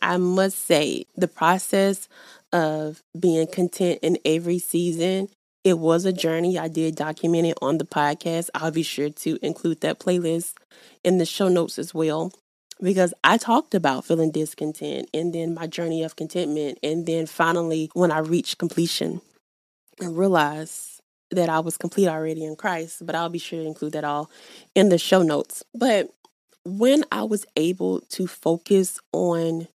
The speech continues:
in my season right now, look at the blessings that I have. I may not have that, but look at what I do have. So what I mean by that is,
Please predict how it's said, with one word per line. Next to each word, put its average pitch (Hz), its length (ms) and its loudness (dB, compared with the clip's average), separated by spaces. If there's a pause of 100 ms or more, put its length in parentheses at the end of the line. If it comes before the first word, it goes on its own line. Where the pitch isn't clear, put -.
(140)
in 254 180 4
my 254 100 2
season 214 480 2
right 202 240 0
now, 202 520 -2 (500)
look 302 180 0
at 349 80 0
the 226 80 2
blessings 175 520 -2
that 165 100 -6
I 156 100 -4
have. 165 500 -8 (440)
I 262 80 4
may 311 180 6
not 233 220 2
have 185 340 -4
that, 180 320 -2 (220)
but 190 140 0
look 214 180 2
at 196 100 4
what 175 140 2
I 165 100 -2
do 160 400 0
have. - 260 -4 (200)
So - 180 6
what 240 220 8
I 214 80 6
mean 196 260 6
by 175 160 6
that 160 460 4
is, 190 260 2